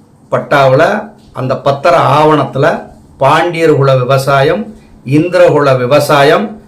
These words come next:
அப்படின்னு பத்திரப்பதிவு, அந்த பட்டாவுல, எங்களுடைய நிலம் சம்பந்தப்பட்ட ஆவணத்துல அந்த பதிவு இருக்கு.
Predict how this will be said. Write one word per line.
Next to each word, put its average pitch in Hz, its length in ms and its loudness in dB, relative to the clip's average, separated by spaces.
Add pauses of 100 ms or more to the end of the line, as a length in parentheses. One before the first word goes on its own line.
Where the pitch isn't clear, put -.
(180)
அப்படின்னு 135 880 -2
பத்திரப்பதிவு, 143 1160 0
அந்த 127 220 -6
பட்டாவுல, 139 920 0
எங்களுடைய 127 460 0
நிலம் 156 360 2
சம்பந்தப்பட்ட 131 720 -2
ஆவணத்துல 151 880 0
அந்த 131 240 -4
பதிவு 110 260 -4
இருக்கு. - 240 -14